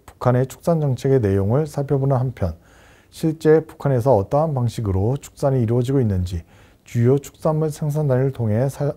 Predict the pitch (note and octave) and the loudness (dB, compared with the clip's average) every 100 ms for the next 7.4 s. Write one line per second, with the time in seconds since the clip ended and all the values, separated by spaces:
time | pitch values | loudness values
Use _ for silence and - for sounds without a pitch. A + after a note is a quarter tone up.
0 | - G#2+ G#2+ A2 F#2 - E2 - - _ | -4 -2 0 0 -2 -4 -10 -12 -20 _
1 | _ _ _ _ _ - _ - A#2+ B2 | _ _ _ _ _ -20 _ -4 -2 2
2 | C#3+ C3+ C3 D3 D#3 D3 D#3 D#3 D3+ D#3 | 4 4 2 0 0 -2 -2 -2 0 2
3 | D3+ D3+ A#2 B2+ C3 G#2 G2+ F#2+ A#2 B2 | 2 2 0 2 0 0 -2 -2 -2 0
4 | F#2+ C#3 A#2 G2 F2+ C3 A2+ - - - | 0 -2 0 0 0 0 -2 -6 -20 -20
5 | - A2+ A#2+ - A2+ F2 _ _ - - | -6 -4 -2 0 0 0 _ _ -16 -6
6 | - G#2+ A#2+ D3 - - D3 B2+ D3 D3 | 0 2 2 0 -6 -4 -2 2 2 4
7 | C#3 C3 G#2 | 2 2 0